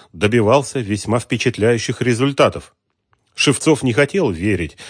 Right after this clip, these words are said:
ни в аналитические способности эксперта, ни в его опыт. За свою многолетнюю практику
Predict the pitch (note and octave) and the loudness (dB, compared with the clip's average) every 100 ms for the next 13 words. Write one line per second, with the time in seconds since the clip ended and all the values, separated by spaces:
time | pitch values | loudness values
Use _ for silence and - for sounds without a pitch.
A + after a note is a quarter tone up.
0 | - - G#3 D3+ A#2 A2+ G#2+ G#2+ - G#2 | -12 0 2 4 4 4 2 -2 -2 -4
1 | - F2+ - F#2 - E3 D3+ C3+ D3+ C3+ | -4 -6 -6 -8 -2 0 0 -2 -2 -4
2 | - C#3+ C3 C3 B2+ _ _ - F#2+ F3+ | -2 0 0 0 -4 _ _ -6 2 2
3 | - F2 E2+ A2+ G#2 C3+ B2+ A2 E2 - | 0 -8 -2 0 2 2 2 0 -2 -10
4 | _ _ _ _ _ _ _ _ - G#2+ | _ _ _ _ _ _ _ _ -6 -4
5 | G2+ B2 C3+ A2 A2+ A2+ B2+ A2+ A2 F2 | -2 0 2 2 0 0 -2 0 -2 0
6 | A#2 D3 - - - | 0 0 -4 -10 -12